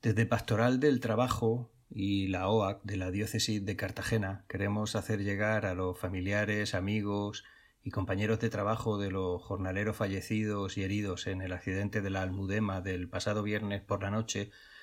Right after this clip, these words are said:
nuestro más sentido pésame y nuestra solidaridad y preocupación.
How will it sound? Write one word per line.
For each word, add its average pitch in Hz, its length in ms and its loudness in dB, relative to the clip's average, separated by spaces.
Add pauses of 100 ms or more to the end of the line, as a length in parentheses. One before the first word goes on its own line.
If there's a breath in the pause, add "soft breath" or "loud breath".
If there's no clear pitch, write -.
(140)
nuestro 107 300 0
más 117 240 4
sentido 117 480 4
pésame 131 480 4
y 135 80 6
nuestra 104 480 2
solidaridad 98 800 2
y 110 100 2
preocupación. 101 800 -2